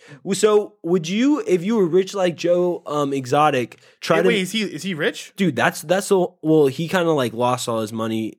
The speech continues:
Speaker 1: and everything. But
Speaker 2: <laughs>
Speaker 1: but basically, he wa-, he was rich enough to buy the meth and to, like, keep them around.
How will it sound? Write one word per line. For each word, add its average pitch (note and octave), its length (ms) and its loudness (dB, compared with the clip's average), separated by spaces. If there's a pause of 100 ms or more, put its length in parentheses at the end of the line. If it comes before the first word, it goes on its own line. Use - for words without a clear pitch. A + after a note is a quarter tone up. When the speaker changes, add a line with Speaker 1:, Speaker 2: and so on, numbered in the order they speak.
(100)
Speaker 1:
and A2 100 -4
everything. G#2 460 -8 (240)
But - 260 0 (100)
Speaker 2:
<laughs> D#4+ 680 0
Speaker 1:
but G#3 180 4
basically, C#4 520 2
he A#3 120 2
wa-, A#3+ 120 0
he G3 180 -2
was G3 160 0
rich A3 220 -2
enough A3 260 2
to G#3 100 -2
buy E3 240 0
the F3+ 140 0
meth C#3+ 580 -4
and D#3+ 260 2
to, E3 120 4
like, D3+ 200 0
keep E3+ 220 -8
them E3+ 180 2
around. D#3 680 0